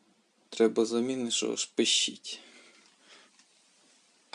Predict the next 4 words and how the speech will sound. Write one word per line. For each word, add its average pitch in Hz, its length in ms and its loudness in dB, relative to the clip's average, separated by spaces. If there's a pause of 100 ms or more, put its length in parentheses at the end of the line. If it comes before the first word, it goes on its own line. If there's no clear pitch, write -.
(1120)
Спробував 117 560 2
відкрутити 117 580 0
дренажний 120 540 -2
болт, 156 420 4